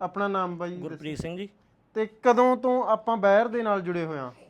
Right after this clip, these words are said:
Speaker 2: ਤਕਰੀਬਨ ਸਰ ਪੰਦਰਾਂ ਸਾਲ ਹੋ ਗਏ ਜੀ
Speaker 1: ਜੀ।
Speaker 2: ਸਾਨੂੰ ਬਾਇਰ ਕੰਪਨੀ ਨਾਲ ਜੁੜੇ ਨੂੰ ਤੇ ਅਸੀਂ ਸਾਰੇ ਪ੍ਰੋਡਕਟ ਇਹਨਾਂ ਦੇ ਯੂਜ਼ ਕਰਦੇ ਹਾਂ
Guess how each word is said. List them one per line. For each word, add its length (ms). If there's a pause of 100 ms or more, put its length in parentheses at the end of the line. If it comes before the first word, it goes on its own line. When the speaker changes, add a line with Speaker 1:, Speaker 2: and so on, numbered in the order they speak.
(140)
Speaker 2:
ਤਕਰੀਬਨ 440
ਸਰ 200
ਪੰਦਰਾਂ 420
ਸਾਲ 220
ਹੋ 100
ਗਏ 120
ਜੀ 200
Speaker 1:
ਜੀ। 60
Speaker 2:
ਸਾਨੂੰ 300
ਬਾਇਰ 180
ਕੰਪਨੀ 320
ਨਾਲ 180
ਜੁੜੇ 280
ਨੂੰ 200 (160)
ਤੇ 260
ਅਸੀਂ 200
ਸਾਰੇ 280
ਪ੍ਰੋਡਕਟ 380
ਇਹਨਾਂ 200
ਦੇ 60
ਯੂਜ਼ 260
ਕਰਦੇ 300
ਹਾਂ 60